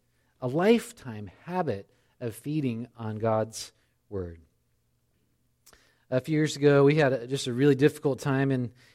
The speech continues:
in my family, kind of this gut-wrenching crisis. But, but it wasn't a crisis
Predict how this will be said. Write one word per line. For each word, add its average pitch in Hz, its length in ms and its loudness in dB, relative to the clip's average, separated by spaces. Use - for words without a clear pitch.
in 127 120 -4
my 127 140 2
family, 120 500 -2
kind 147 160 -8
of 127 60 -6
this 107 160 -10
gut-wrenching 135 840 -6
crisis. 135 720 -2
But, 160 300 0
but 175 120 -2
it 170 80 -6
wasn't 240 320 0
a 175 60 -6
crisis - 640 -8